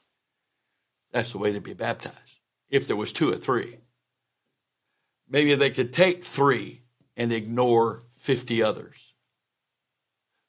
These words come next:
But when there's one single verse,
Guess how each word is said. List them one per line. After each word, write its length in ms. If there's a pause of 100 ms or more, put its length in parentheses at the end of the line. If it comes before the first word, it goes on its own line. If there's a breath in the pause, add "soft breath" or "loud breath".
But 100
when 160
there's 240
one 540 (260)
single 380
verse, 600